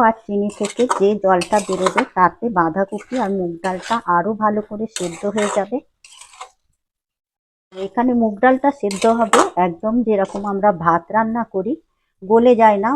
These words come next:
অথচ সেদ্ধ হয়ে যায়, সেই রকমই সেদ্ধ হবে। টমেটো দেওয়ার পর আরো তিন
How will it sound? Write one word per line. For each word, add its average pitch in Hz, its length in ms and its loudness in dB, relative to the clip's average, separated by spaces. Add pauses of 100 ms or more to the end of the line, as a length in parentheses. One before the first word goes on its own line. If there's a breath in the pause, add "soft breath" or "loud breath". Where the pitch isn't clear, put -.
(120)
অথচ 208 340 -6 (500)
সেদ্ধ 175 280 -2 (120)
হয়ে 208 260 4
যায়, 254 160 0 (340)
সেই 190 240 2
রকমই 220 420 2
সেদ্ধ 190 240 0 (140)
হবে। 180 200 -2 (2000)
টমেটো 233 340 0 (120)
দেওয়ার 208 260 6 (100)
পর 214 160 6 (280)
আরো 185 140 4 (140)
তিন 214 140 -2